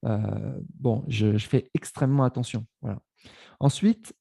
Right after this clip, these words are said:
euh, je vais regarder sur, euh, sur, euh, les, je vais essayer de diversifier au niveau des plateformes. C'est-à-dire, je vais pas rester sur une plateforme, mais j'investis sur, euh, allez, aujourd'hui, alors moi, comme je teste les plateformes, évidemment, euh, j'investis sur quasiment tout,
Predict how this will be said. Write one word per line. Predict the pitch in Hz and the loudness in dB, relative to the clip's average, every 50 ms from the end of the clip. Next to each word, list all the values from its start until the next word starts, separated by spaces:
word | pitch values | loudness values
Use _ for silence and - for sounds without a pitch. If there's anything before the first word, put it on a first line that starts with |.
| - 131 | 2 4
euh, | 139 135 135 135 135 131 131 127 127 127 131 131 131 127 - | 6 6 6 6 6 4 4 2 2 2 2 0 0 -2 -4
je | - 117 120 | -4 0 2
vais | 143 151 | 2 4
regarder | 147 156 170 156 156 175 190 | 4 4 2 2 2 0 0
sur, | 185 - - - - 175 180 180 185 170 - | -2 -2 -6 -6 -4 -4 -2 -2 -2 -2 0
euh, | 131 131 127 120 123 123 123 123 127 - _ _ _ _ _ _ _ _ | 0 0 2 2 0 0 0 -2 -4 -6 _ _ _ _ _ _ _ _
sur, | - - - - - 151 156 143 139 | -20 -18 -8 -2 0 2 2 2 2
euh, | 131 131 131 127 123 123 123 123 123 123 123 | 2 2 4 4 2 2 2 2 0 0 0
les, | 123 123 127 131 131 127 127 127 127 127 123 123 123 127 127 _ _ - | 0 0 2 2 2 2 2 0 0 0 -2 -2 -2 -4 -6 _ _ -10
je | 127 117 | -4 0
vais | 143 170 | 0 0
essayer | 170 - 226 185 | 0 0 -2 -4
de | |
diversifier | 165 175 170 175 160 - - 165 - - 170 | -2 -2 -2 -2 -2 -4 -6 -8 -4 -2 0
au | 165 | 0
niveau | 165 147 135 143 | 0 0 0 0
des | 135 139 | 0 -2
plateformes. | - 139 139 - - 131 113 113 113 117 - _ _ _ _ _ | -2 -4 -6 -4 -4 -4 -4 -4 -6 -8 -12 _ _ _ _ _
C'est-à-dire, | - 131 135 139 | -2 0 0 2
je | 135 147 | 0 0
vais | |
pas | - 165 160 | 0 0 0
rester | 165 156 - 175 | 0 0 -2 -4
sur | 156 - - 147 - | -6 -4 -4 -6 -4
une | - 160 160 151 | -2 -2 -2 -2
plateforme, | 151 147 139 - - 156 151 165 190 196 - _ _ _ _ _ - | -2 -4 -4 -4 -2 -2 -2 0 -2 -4 -8 _ _ _ _ _ -4
mais | 131 139 151 160 | 0 2 2 2
j'investis | 147 147 139 131 135 - - - 156 165 156 | 2 2 2 0 -2 -4 -6 -8 -8 -8 -8
sur, | - - 143 139 151 156 139 - _ _ _ _ - - | -8 -4 -2 0 0 0 -2 -4 _ _ _ _ -2 0
euh, | 123 113 | 0 2
allez, | 78 117 131 127 | 4 4 4 4
aujourd'hui, | - 135 123 135 135 131 135 151 156 | 4 4 4 4 2 2 2 2 2
alors | 135 127 | 2 2
moi, | 131 147 151 | 2 0 0
comme | - 151 | 0 -2
je | 139 - | -2 -2
teste | - 156 - - | -4 -6 -4 -4
les | 143 135 | -4 -4
plateformes, | 131 - 139 135 - - 147 143 131 | -4 -4 -6 -4 -2 -2 -2 -2 -2
évidemment, | 123 117 127 131 135 143 143 135 120 110 | -2 -2 -2 -2 -2 -2 -4 -4 -4 -4
euh, | 110 113 | -6 -6
j'investis | 113 110 110 120 - - - | -8 -8 -8 -10 -10 -12 -14
sur | - - 117 | -14 -10 -6
quasiment | - 120 110 117 120 120 120 | -4 -2 0 0 2 0 2
tout, | - 165 170 | 2 0 -2